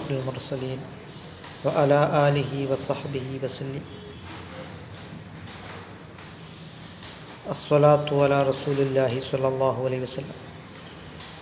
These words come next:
നബി സല്ലല്ലാഹു അലൈഹി വസല്ലമ തങ്ങളുടെ മേൽ രാവും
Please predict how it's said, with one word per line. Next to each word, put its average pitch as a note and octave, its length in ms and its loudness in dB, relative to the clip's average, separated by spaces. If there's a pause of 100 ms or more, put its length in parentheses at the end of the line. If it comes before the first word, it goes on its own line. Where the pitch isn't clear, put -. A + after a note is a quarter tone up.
(140)
നബി C3+ 160 0
സല്ലല്ലാഹു D3+ 600 6
അലൈഹി D3 180 4
വസല്ലമ C#3+ 400 2
തങ്ങളുടെ C3+ 480 4
മേൽ C3 260 0 (360)
രാവും C3+ 380 6